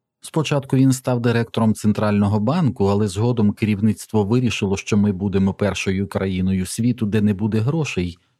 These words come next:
і банк перестав бути потрібним. Тоді нас обох вислали на вишкіл.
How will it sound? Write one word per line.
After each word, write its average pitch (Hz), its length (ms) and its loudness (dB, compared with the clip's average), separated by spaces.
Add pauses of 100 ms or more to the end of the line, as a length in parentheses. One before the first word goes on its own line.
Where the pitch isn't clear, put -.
і 135 120 0
банк 110 300 0
перестав 104 540 -4
бути 90 280 -4
потрібним. 78 680 -6 (1900)
Тоді 202 440 2
нас 175 260 2
обох 139 360 0
вислали 104 520 2
на 87 140 2
вишкіл. 85 540 -8